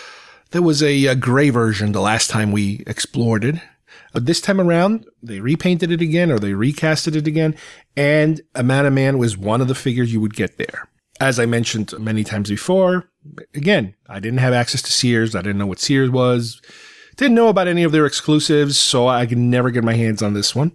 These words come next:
A Man-O-Man comes with an accessory. A few minutes ago, I was complaining about no accessories, no original accessories.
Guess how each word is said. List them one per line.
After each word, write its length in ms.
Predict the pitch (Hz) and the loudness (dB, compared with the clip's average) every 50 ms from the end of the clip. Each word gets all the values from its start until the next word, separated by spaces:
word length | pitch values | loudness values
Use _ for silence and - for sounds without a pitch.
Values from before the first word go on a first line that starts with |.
| _ _ _ - | _ _ _ -6
A 120 | - 127 | -2 0
Man-O-Man 440 | 135 143 147 151 147 143 143 139 135 | 0 2 2 2 2 0 0 0 -2
comes 560 | 131 - - 147 180 240 220 147 113 - - - | -4 -4 -2 -2 0 2 0 0 0 -4 -8 -12
with 300 | - 135 127 127 113 117 | -10 -4 -4 -2 0 0
an 140 | 110 107 107 | 0 -2 -2
accessory. 680 | 98 - - - 123 117 - - 156 165 196 208 - _ _ - - _ | -2 -2 -2 -2 0 0 0 0 2 0 0 0 -4 _ _ -20 -20 _
A 40 | - | -4
few 100 | - 113 | -2 0
minutes 220 | 120 131 131 - | 0 0 0 -2
ago, 140 | 143 123 123 | 0 0 2
I 40 | 120 | 0
was 120 | 123 120 | 0 0
complaining 360 | - 131 117 - 139 139 131 | -4 -6 -2 0 0 0 2
about 200 | 127 123 120 120 | 2 2 0 0
no 160 | 120 127 131 127 | 2 2 0 0
accessories, 560 | 120 - - 147 143 - 143 131 123 117 - - - - - - - - | 0 0 0 -2 -2 0 -2 -2 -2 -2 -4 -8 -18 -18 -18 -20 -18 -12
no 140 | 131 135 127 | -6 -2 0
original 380 | 123 127 131 131 131 120 113 | 2 2 2 2 0 0 0
accessories. 600 | 110 104 - 190 226 226 - 143 123 120 113 - | 0 0 0 0 0 0 2 0 0 0 -2 -6